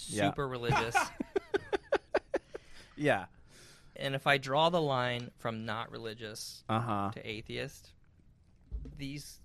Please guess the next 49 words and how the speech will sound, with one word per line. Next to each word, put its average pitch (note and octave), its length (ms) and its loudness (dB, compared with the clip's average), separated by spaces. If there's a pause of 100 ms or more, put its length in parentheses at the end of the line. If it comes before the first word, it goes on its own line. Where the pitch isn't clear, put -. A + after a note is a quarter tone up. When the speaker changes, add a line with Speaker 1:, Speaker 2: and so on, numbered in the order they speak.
Speaker 2:
people C3 300 -12
right A#2+ 200 -6
here B2+ 360 -8
are A#2+ 100 -6
the A#2+ 120 -12
smartest A2+ 500 -6
people - 300 -10
I've A2+ 120 -10
ever - 220 -14
met. - 220 -18 (100)
Speaker 1:
Yeah. A2 300 2 (1120)
Speaker 2:
Not D#3 220 0
to D#3+ 80 -4
say D3+ 160 0
that C3 180 -4
these C3 240 -4
are A#2+ 240 -4
the B2+ 100 -8
dumbest. B2 600 -4
Speaker 1:
Yeah, C3 200 8
yeah, A2 120 8
yeah. G#2+ 260 4 (200)
Speaker 2:
But B2 140 -8
they're B2+ 120 -2
also B2+ 300 -2
the B2 140 -10
dumbest. - 480 -8
Speaker 1:
<laughs> - 40 -6 (680)
Speaker 2:
So, G4 160 12 (460)
Speaker 1:
Yeah. A#3 360 12
Speaker 2:
so, D3 360 6
Speaker 1:
Yeah. D3+ 260 4 (200)
Speaker 2:
you D3+ 60 0
know, C#3 140 4 (480)
Speaker 1:
I C#3+ 100 8
think G3+ 200 4
that D#3+ 160 8
is D3+ 120 4
one D3+ 200 8
Speaker 2:
and D3 60 0
Speaker 1:
stereotype C3 640 6
that A2 120 4
is, G2 260 0
that - 40 -6
is D3 40 -2
Speaker 2:
working E3+ 320 6
in D#3+ 60 6
Speaker 1:
made - 100 8
often. D3+ 120 10